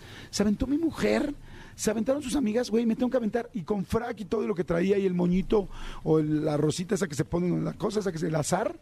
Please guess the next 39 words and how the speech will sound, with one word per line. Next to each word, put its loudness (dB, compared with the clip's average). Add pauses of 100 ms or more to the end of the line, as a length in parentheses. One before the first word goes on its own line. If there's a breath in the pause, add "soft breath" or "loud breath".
(600 loud breath)
en, 2
en 4
el, 0
en 4
el 2
cuello, 2 (400 loud breath)
el 0
güey 0
se 0
avienta, 0
ese -2
sí -2
parecía 0
pingüino, 0
porque -4
pues -2
imagínense 2
blanco -2
con 4
negro 2
así, -2 (320 loud breath)
¡puc! -2
Se 4
avienta, 0 (320 loud breath)
y 0
entonces 0
se 0
avientan 0
los 2
amigos 2
del 4
novio. 0 (460 loud breath)
Bueno, 2 (580 loud breath)
conclusión, 2
quiero 2
decirles -2 (640 loud breath)
que 2
se 2 (160)
terminó 2